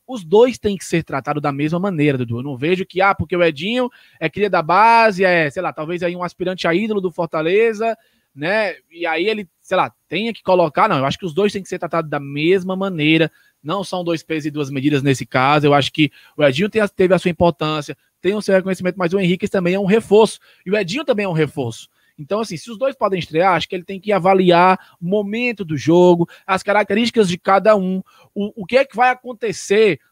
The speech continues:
na partida que pode implicar numa entrada do Edinho. O que é que vai acontecer na partida que pode implicar numa entrada do Henriquez? Então, eu acho que vai ser isso. Pelo jogo ser dentro de casa,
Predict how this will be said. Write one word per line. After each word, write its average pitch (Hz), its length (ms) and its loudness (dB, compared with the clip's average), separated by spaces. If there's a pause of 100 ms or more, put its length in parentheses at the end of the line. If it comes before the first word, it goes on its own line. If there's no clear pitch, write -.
na 185 160 -6
partida 175 680 -2 (180)
que 214 100 -14
pode 214 360 2
implicar 220 460 0
numa 240 240 -8
entrada 214 280 -2
do 196 140 4
Edinho. 143 420 -2 (540)
O 175 80 -10
que 240 140 -4
é 262 60 -2
que 240 100 -20
vai 214 180 -4
acontecer 226 360 -8
na 214 80 -6
partida 202 280 -2
que 196 80 -8
pode 196 220 0
implicar 202 260 -6
numa 220 160 -8
entrada 220 380 0
do 208 160 2
Henriquez? 165 720 2 (300)
Então, 190 440 0 (200)
eu 208 100 -2
acho 214 180 0
que - 60 -10
vai 226 100 2
ser 226 140 2
isso. - 140 -4
Pelo 330 240 -4
jogo 240 260 2
ser 214 160 -8
dentro 190 240 -6
de 151 100 -6
casa, 180 400 0